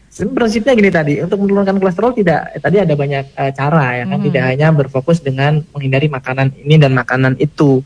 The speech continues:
Speaker 2: Hmm.
Speaker 1: Dan <clears throat> yang namanya makanan itu juga sebenarnya, eh,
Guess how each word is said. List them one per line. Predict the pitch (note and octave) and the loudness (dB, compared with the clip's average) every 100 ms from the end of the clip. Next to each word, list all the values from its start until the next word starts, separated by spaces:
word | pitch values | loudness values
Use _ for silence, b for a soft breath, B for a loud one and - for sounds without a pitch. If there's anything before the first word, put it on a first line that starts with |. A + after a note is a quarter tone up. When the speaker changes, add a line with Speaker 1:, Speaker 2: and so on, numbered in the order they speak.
| - | -6
Speaker 2:
Hmm. | E3+ E3+ D#3 | -10 -8 -4
Speaker 1:
Dan | C#3+ B2+ C3 B2+ C#3 _ _ | 0 2 2 -2 -6 _ _
<clears throat> | F3+ F#3 D3 - - E3+ | 0 0 0 -4 -10 -2
yang | D#3+ D#3+ | -2 0
namanya | D#3 D#3 D#3+ | -2 0 0
makanan | D3+ C#3 F#3 A3 F3 F3 | 0 -2 -2 0 2 2
itu | G#3 | 2
juga | E3+ D3 | 2 2
sebenarnya, | D3 C#3+ F3+ G#3 | 2 2 2 0
eh, | - E3 D3 D3 D3 D3 | -6 -2 0 2 0 -2